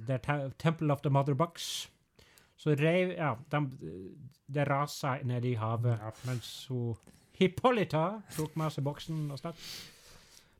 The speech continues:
Speaker 1: Når han Steppenwolf kom tilbake der, det, det synes jeg var veldig fett. For da visste jeg, OK,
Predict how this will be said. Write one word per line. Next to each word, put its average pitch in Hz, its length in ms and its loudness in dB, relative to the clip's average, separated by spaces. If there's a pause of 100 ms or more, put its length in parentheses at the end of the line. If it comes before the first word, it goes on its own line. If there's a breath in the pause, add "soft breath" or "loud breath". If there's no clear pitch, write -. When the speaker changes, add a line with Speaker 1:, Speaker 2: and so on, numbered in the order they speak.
Speaker 1:
Når 185 140 4
han 196 140 4
Steppenwolf 180 540 2
kom 170 200 2
tilbake 156 360 0
der, 120 260 0 (260)
det, 139 480 -2
det 147 160 4
synes 120 180 0
jeg 113 80 -2
var 107 220 -2
veldig 107 220 -4
fett. - 320 -10 (400)
For 139 100 -4
da 135 40 0
visste 139 220 0
jeg, 127 40 -2
OK, 127 340 2